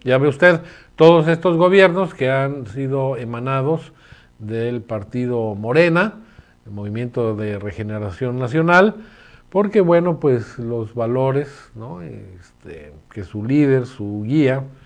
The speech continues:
no robar, no mentir, ¿no? Según dice el presidente de la República,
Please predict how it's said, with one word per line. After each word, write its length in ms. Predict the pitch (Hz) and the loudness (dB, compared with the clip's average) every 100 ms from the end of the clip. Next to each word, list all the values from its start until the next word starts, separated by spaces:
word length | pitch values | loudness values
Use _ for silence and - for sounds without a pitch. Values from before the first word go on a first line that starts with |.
| - - _ _ 110 | -20 -20 _ _ -16
no 220 | 107 117 | -10 -6
robar, 440 | 110 120 127 127 | -2 0 0 -2
no 120 | 117 | -6
mentir, 400 | 120 110 143 151 | -8 -6 -2 -2
¿no? 160 | 143 175 | -2 -6
Según 280 | 160 113 120 | -8 -8 -8
dice 200 | 120 117 | -8 -10
el 60 | |
presidente 400 | 107 101 117 113 | -10 -8 -8 -8
de 40 | 113 | -8
la 140 | 110 | -8
República, 640 | 107 107 135 123 117 135 | -8 -8 -6 -6 -8 -10